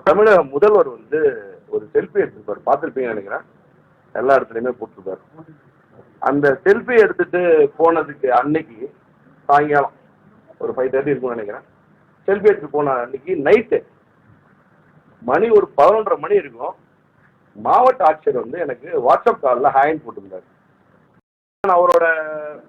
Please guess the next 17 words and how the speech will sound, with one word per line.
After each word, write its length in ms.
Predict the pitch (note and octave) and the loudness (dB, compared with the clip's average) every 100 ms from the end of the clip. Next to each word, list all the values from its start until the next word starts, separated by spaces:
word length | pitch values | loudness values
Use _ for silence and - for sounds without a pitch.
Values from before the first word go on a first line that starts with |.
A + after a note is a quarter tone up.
| - - - _ - _ B2+ | -20 -20 -20 _ -20 _ -2
சேலம் 240 | D3+ F3 D#3+ | 2 2 2
மாவட்டத்தோட 380 | D3+ - C#3 B2+ | 0 0 0 2
ஆட்சியர் 320 | C#3 - D#3+ - | 0 0 -4 -4
இப்ப 100 | - C3+ | -4 -2
அவர் 120 | A#2+ - | -2 -2
கூப்பிடுறாரு, 400 | F3+ E3 C#3+ D3+ | -2 2 2 2
என்னன்ற 280 | C3+ D3+ D#3 C3+ | -2 -6 -10 -10
நம்ம 140 | A#2+ - | -10 -4
கேட்டாவுன்றனால 760 | F3+ F3+ D3+ C3+ A2+ G#2 B2+ - - | -2 0 0 0 -6 -6 -4 -6 -6
நான் 240 | D#3+ E3 | -6 -2
அவர் 180 | D#3 C#3 | 0 0
என்ன 100 | D3 F#3+ | 0 -2
சொல்றாருன்னு 360 | D3 - - C3+ | -2 -4 -6 -8
சொல்லி 140 | - | -10
தகவல் 320 | C#3+ - D3 A#2 | -6 -2 0 0
வந்து 160 | - E3+ - _ _ _ _ _ - | -6 -10 -12 _ _ _ _ _ -4
நான், 280 | D3+ D3+ | -2 -2